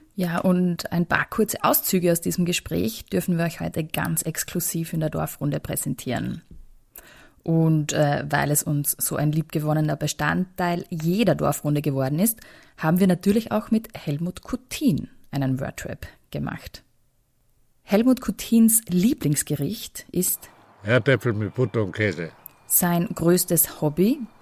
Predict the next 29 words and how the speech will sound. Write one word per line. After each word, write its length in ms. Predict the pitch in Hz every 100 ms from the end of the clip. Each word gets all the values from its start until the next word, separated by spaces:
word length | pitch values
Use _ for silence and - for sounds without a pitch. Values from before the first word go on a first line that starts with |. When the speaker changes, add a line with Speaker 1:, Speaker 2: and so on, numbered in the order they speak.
| -
Speaker 2:
Das 140 | 104
S 220 | 123 113
O 40 | 117
S 140 | 107
Kinderdorf. 440 | - 113 104 95 82 - - - - -
Speaker 1:
Helmut 380 | 180 208 262
Kutins 640 | - 220 - 240 233 220 - 185
Lieblingsbuch 1200 | 180 233 285 156 160 - - 165 170 214 - -
aus 160 | 147 143
der 140 | -
letzten 380 | 147 139 - 147
Zeit? 440 | - 151 196 - - - - -
Speaker 2:
Obama. 520 | 110 98 104 90 85 - - _ _ _ _ - _ _ _ _ _ - _ _ - - - - _
Und 180 | 110 101
zwar 220 | - 117
nicht 280 | 98 117 -
sein 360 | - 110 131 143
Buch, 480 | 151 160 160 - - _ _ _ _
sondern 380 | - 113 107 90
das 240 | 113 -
seiner 260 | 117 101 98
Frau. 320 | 113 107 87 - _ _ _ _ -
Ist 180 | 101 -
wesentlich 500 | 110 131 120 113 110
besser 360 | - 113 - 107
als 140 | 95
wie 100 | 104
sein 300 | - 107 85
Buch, 320 | 90 85 -